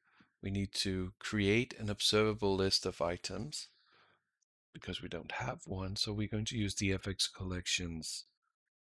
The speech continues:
observable array list in this case. And then we're going to put in here, we're going to put the different pie charts data that we want.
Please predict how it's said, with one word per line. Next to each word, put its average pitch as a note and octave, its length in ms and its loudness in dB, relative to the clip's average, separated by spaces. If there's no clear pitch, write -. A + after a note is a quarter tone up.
observable F2 1080 -2
array A2 320 6
list D#3 480 0
in B2 100 -2
this D3 200 0
case. - 500 0
And G#2+ 400 4
then A2 200 4
we're A#2 100 4
going G#2+ 280 4
to G2+ 200 0
put G#2+ 340 0
in D3+ 160 2
here, G2 320 4
we're G2+ 120 0
going G#2 240 0
to - 120 -4
put - 260 -4
the F#2+ 400 0
different F#2 380 -4
pie G2+ 220 2
charts - 440 -2
data C#2+ 340 -10
that - 160 -14
we - 100 -16
want. - 220 -18